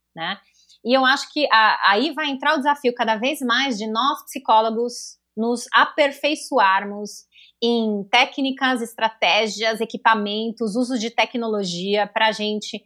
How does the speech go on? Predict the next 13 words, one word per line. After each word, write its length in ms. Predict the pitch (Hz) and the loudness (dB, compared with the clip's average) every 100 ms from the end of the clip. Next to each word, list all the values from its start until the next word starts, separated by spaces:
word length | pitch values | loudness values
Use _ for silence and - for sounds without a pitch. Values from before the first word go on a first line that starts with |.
| _ _ 208 | _ _ -2
ajudar 540 | 220 226 190 202 208 | 0 -2 0 0 4
o 40 | |
atleta 380 | 208 208 185 196 | 2 2 -2 -2
tanto 300 | 185 262 330 | -6 -4 0
a 40 | 311 | 2
prevenir 720 | 277 285 226 220 214 262 415 _ - | 2 0 0 0 0 -4 -6 _ -16
essa, 240 | 202 - 202 | -12 -6 -6
esse 280 | 185 - 175 | -6 -10 -12
quebrar 480 | - 190 190 220 220 | -4 -2 2 4 2
mental, 520 | 196 185 214 214 262 - | -2 -4 0 2 2 -2
quanto 240 | 254 262 | -6 -4
pra 240 | 262 233 - - | -2 -2 -2 -4
proporcionar, 880 | 262 262 285 269 - 240 208 208 | -2 0 -2 -4 -6 -6 -4 -4